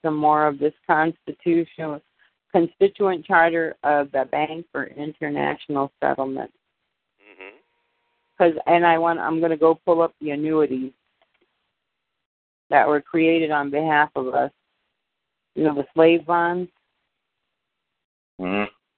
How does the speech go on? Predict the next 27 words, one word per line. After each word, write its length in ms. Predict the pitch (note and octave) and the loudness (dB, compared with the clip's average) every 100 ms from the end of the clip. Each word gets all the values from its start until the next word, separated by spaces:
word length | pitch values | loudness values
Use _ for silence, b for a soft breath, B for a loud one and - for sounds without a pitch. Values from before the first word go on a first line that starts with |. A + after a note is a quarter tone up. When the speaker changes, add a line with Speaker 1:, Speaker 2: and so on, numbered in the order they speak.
| _ - | _ -12
Speaker 1:
Uh, 380 | D3 D3 C#3+ C#3 | -8 -6 -6 -2
I 120 | - D#3 | 4 4
wanna 200 | D#3+ D#3 | 4 2
pull 240 | - E3 | 2 2
that 180 | D#3 D3+ | 2 0
up 100 | D#3 - | -2 -6
so 60 | |
I 60 | D3+ | -8
can 200 | - D3 | -8 -6
read 220 | D3+ D#3 | -4 -2
that 220 | C#3+ C3+ _ | -2 -4 _
to 180 | D#3 D3+ | -4 -2
them 420 | C#3+ C#3+ C#3+ C3+ | -2 -2 -2 -2
down. 300 | D3 C#3 C#3 | 2 2 2
I 80 | C#3+ | -2
thought 200 | F3 F3+ | 0 0
I 60 | D#3 | 2
had 180 | D#3 | 0
it 100 | C3+ | -2
downloaded, 600 | - D3 E3 C#3+ C3+ C3+ C3+ | -4 -4 -2 -4 -4 -6 -4
but, 240 | C3+ B2+ - _ _ _ _ _ _ _ _ _ _ | -2 -2 -4 _ _ _ _ _ _ _ _ _ _
uh, 60 | D3+ | -10
I'm 460 | D3+ D3+ D3+ D3+ | -8 -8 -8 -6
not 180 | D#3 D#3 - - | -6 -8 -10 -2
sure 200 | D#3 D#3 | 0 0
if 120 | D3 | -2
I, 260 | D3 D3 | -8 -8